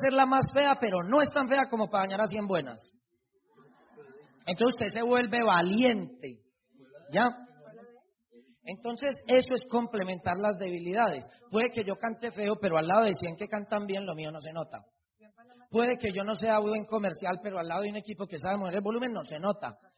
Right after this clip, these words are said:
Puede que yo no sepa contactar, pero a un lado de un equipo que está en función de contactar, pues no se nota.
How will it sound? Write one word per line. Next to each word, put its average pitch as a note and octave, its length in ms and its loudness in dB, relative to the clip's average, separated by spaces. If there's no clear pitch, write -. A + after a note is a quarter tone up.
Puede A3 180 0
que G#3 140 -6
yo F#3+ 80 -6
no G#3 80 -6
sepa G#3 220 -4
contactar, F#3 500 -6
pero F3+ 160 -2
a E3 60 0
un F3 120 -4
lado F#3+ 180 2
de G#3 80 -2
un G#3 80 -6
equipo G#3 360 -10
que D#3+ 100 -14
está G3 340 -4
en G3 160 -10
función F3 380 -10
de G3 100 -6
contactar, F#3 540 -4
pues G3+ 160 2
no D3+ 160 -8
se D3+ 120 -8
nota. G#3+ 300 4